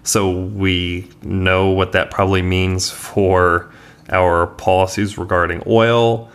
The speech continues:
There are a lot of people commenting right now on his ties to Russia.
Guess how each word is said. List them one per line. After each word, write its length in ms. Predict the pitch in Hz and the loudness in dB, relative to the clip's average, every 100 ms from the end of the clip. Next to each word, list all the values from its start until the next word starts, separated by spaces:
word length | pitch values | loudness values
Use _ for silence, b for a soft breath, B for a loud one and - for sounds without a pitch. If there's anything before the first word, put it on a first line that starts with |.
| B B - | B B -12
There 200 | 113 107 | 0 2
are 40 | 101 | 4
a 60 | |
lot 260 | 101 101 110 | 4 4 2
of 120 | 107 | 0
people 400 | 120 113 113 107 | -2 2 2 0
commenting 580 | - 98 101 107 113 123 | -2 0 2 0 0 0
right 220 | 113 - | 0 2
now 300 | 113 110 113 | 2 2 2
on 200 | 110 95 | 0 -4
his 240 | 107 104 | -4 -8
ties 400 | - - 101 98 - | -4 0 2 0 -2
to 100 | 92 | -4
Russia. 840 | 87 90 101 - 123 117 131 | 0 0 0 0 2 2 -2